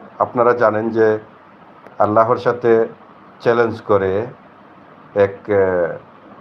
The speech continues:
বেহেশত বানানো হয়েছিল সেই সাদ্দাত, যেই সাদ্দাতে বেহেশত বানিয়েছিল সেই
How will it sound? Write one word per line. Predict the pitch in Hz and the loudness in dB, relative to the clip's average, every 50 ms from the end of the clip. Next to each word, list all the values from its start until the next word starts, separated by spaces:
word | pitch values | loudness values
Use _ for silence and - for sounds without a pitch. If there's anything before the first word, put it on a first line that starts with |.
| - - - - - - - - - - - - 98 | -20 -20 -20 -20 -20 -20 -20 -20 -20 -20 -12 -4 0
বেহেশত | 113 127 147 147 147 - 117 | 2 2 2 0 -4 -4 -2
বানানো | 120 117 113 110 107 113 110 | 0 0 2 2 0 -2 -2
হয়েছিল | 104 107 107 104 95 - - 101 90 98 107 127 - - - - - - - - - | 0 0 0 0 0 -4 -8 -10 -8 -8 -8 -8 -10 -14 -20 -20 -20 -20 -20 -16 -8
সেই | - 104 98 98 95 92 | -4 -4 -4 -4 -4 -8
সাদ্দাত, | - - 98 92 82 80 104 110 131 143 - - - - - - - - - - - - - - - | -8 -6 -6 -6 -4 0 0 2 0 0 -4 -14 -20 -20 -20 -20 -20 -20 -20 -20 -20 -20 -20 -20 -12
যেই | 95 95 104 107 107 | -6 -2 -2 -2 -2
সাদ্দাতে | 107 123 110 98 92 92 104 98 98 113 113 113 | 0 -2 -2 -2 0 0 0 0 2 2 2 2
বেহেশত | 110 110 107 120 117 - - - | 2 0 0 -2 -2 -4 -2 -2
বানিয়েছিল | 107 98 101 98 101 95 - - 98 92 95 104 - - - - | -2 -2 -2 -4 -8 -8 -8 -10 -12 -10 -10 -12 -12 -16 -18 -10
সেই | - 127 123 135 139 139 | -4 -2 -2 -2 -2 -6